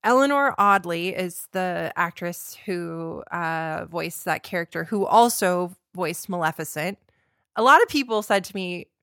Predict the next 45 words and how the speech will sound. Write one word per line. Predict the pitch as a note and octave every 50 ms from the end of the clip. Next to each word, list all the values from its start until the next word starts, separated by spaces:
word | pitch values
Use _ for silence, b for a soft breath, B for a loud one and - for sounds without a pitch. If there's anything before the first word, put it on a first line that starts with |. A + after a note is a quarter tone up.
| _ _ _
"You're | - -
not | - - -
gonna | D4+ D4 B3+ A#3 A3
bring | - G#3 G#3+ A3
up | A3 -
Maleficent | F#3 G3 G3 G3 A3+ - C#4+ C4 - D#4+ D#4 D4 B3+ - _ _ -
as | G#3+ A#3+ G3+
a | G#3+
villain?" | G3+ G3+ G#3 A#3 B3+ C4+ C4+ C4
And, | B3+ A3 G#3 G3+ B B B B B B B B B B B B _ _ -
and | A#3 B3
I | A#3+ -
think | - C4 B3 A#3+ A3+ - - - - _ _ _ _
from | - A3+ G#3 G3
Sleeping | - G3+ F3+ F3 D#3 E3+
Beauty, | D#3+ D#3+ D#3+ F3 F#3
and | F#3+ F#3+
I | F#3 G3+
think | - A#3 G#3+ G3+ G#3+
Maleficent | G#3 F#3 F3+ G3 - F3+ - - F3 E3+ - -
is | G#3+ A3 A3 G#3 G3+ F#3+ F#3+ - - -
a | - F#3
very | E3+ F3 E3+ E3+ E3+
iconic | E3+ D#3+ E3 - - F3+ E3+ E3+ F#3 - -
villain, | F3 E3+ E3+ E3+ E3+
but | E3+ F3+ F3 E3+ - _ -
there's | G3+ G3 G3 G3 F#3+
something | - G#3+ G#3 G#3 - - A3 A3 A3 A3 G#3+ G#3 - -
about | G3 F#3+ F3 _ - F#3+ F#3+ F3+ F#3+ F#3 F#3 E3 - -
the | - - F#3+
evil | F#3+ F3 F3+ F3+
stepmother. | E3 - - F3+ E3 - F3 F#3+ F3+ F#3 F#3 G3 G3 G3 G3 F#3+ F#3+ F#3+ - B B B B B B B -
I | G#3+
mean, | A3 A3 A3
that's | G#3 G#3+ G#3+ -
such, | - A#3+ A3 - - - -
now | - A#3+ B3 C4+
it's | C#4 C4+ -
become | C#4+ - - C4 A3 G#3
such | - G#3+ F#3+ -
a | E3+
trope, | - - - - A#3 B3+ A3 E3 E3+ - - -
you | G#3
know, | - F#3+ F#3 F#3
like, | F3+ D#3+ D#3+ -